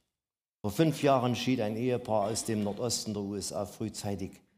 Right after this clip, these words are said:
aus dem Arbeitsleben aus. Er war neunundfünfzig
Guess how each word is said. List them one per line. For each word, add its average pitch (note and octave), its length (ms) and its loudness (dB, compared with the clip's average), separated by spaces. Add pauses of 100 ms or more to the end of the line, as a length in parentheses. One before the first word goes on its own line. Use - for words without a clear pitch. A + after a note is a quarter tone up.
(380)
aus - 100 -10
dem G#2+ 180 0
Arbeitsleben E2 760 -2
aus. D#2 420 -8 (920)
Er G#2+ 160 0
war G2+ 100 4
neunundfünfzig A2 1120 -2